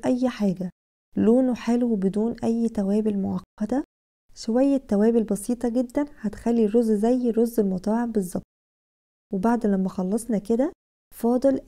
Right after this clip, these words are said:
اخر حاجة وهي الصوص التومية. عملت معاكم قبل كده الفيديو بتاع التومية السريعة، هسيبها لكم في صندوق الوصف،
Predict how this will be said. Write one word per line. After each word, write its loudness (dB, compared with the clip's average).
اخر 0
حاجة 0
وهي 2
الصوص -2
التومية. -2
عملت 2
معاكم -2
قبل -4
كده 0
الفيديو 0
بتاع -4
التومية 0
السريعة، 0
هسيبها 0
لكم -6
في -12
صندوق -2
الوصف، -2